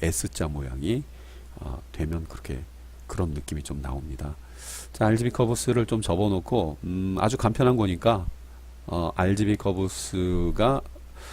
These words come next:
이펙트에 들어가 있으니까 X 버튼을 눌러서, 어, 닫아봤고요. 여기다가 블랙이라고 쳐볼게요. B L A C K 이렇게 치시면 블랙 앤 화이트라고 있습니다. 블랙 앤 화이트는 그냥 이렇게 던지시게 되면은 바로 흑백이 돼버려요.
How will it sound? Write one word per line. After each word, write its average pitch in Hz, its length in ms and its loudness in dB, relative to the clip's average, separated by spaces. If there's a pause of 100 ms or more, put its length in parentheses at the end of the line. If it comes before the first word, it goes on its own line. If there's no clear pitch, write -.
(380)
이펙트에 98 440 2
들어가 95 240 4
있으니까 78 640 0
X - 260 -2
버튼을 82 360 0
눌러서, 73 500 -2 (160)
어, 73 120 -4 (160)
닫아봤고요. 85 760 0 (220)
여기다가 78 580 0 (400)
블랙이라고 117 480 6
쳐볼게요. 76 580 -4
B 107 320 0 (100)
L 95 300 4
A 87 200 0
C - 220 -4
K 78 500 0 (180)
이렇게 95 80 -2
치시면 95 540 -2 (760)
블랙 117 280 8 (140)
앤 117 240 6
화이트라고 87 1080 0
있습니다. 76 420 -4 (100)
블랙 147 200 10
앤 156 100 6
화이트는 143 480 4
그냥 120 180 4
이렇게 101 280 2
던지시게 135 800 4
되면은 113 540 2
바로 87 240 -2
흑백이 156 380 0
돼버려요. 69 440 -2